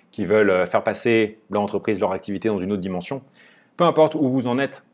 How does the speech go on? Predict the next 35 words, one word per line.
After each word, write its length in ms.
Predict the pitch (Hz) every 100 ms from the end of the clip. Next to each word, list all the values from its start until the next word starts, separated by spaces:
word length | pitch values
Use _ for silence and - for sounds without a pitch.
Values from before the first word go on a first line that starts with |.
| _ -
dans 100 | 104
le 120 | 101
développement 400 | 98 110 120 120
de 60 | 113
votre 160 | 110
activité, 540 | 90 - 95 135 139 - _ _ _
pour 100 | -
moi, 100 | 110
ce 60 | 107
qui 120 | 113
compte, 180 | 120 123
c'est 120 | 98
que 240 | 98 87 - _ _ _ _ _ _ _ _ -
d'abord, 360 | 107 107 104
la 100 | 90
priorité, 380 | 95 104 101 104
c'est, 260 | 98 95 90
euh, 160 | 80 76 - _
pour 160 | - 107
vous, 240 | 107 110 - -
euh, 80 | 76
ce 140 | - 117
projet, 440 | 107 104 101 104
le 100 | 104
faire 160 | 110 101
grandir, 400 | 92 95 104 101 - -
c'est 100 | 104
vraiment 160 | 95
quelque 140 | 98 -
chose 120 | 98
qui 80 | 95
vous 80 | 92
tienne 160 | 95 87
à 80 |
cœur. 240 | 85 123